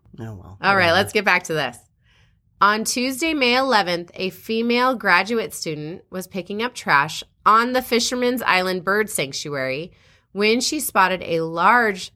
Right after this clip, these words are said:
Speaker 2: dark green suitcase lying in the sand.
Speaker 1: <gasps>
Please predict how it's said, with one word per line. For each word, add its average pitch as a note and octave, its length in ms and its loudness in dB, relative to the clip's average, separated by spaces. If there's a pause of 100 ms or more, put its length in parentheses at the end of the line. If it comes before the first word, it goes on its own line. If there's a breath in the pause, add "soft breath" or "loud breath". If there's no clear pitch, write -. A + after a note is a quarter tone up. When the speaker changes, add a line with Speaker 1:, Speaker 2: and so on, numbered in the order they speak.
(140)
Speaker 2:
dark E3 340 0
green C#3+ 400 -6 (300)
suitcase B2 680 -6 (140)
lying C#3+ 340 0
in C3 80 -6
the C3 100 -10
sand. D3+ 520 -4
Speaker 1:
<gasps> - 40 -20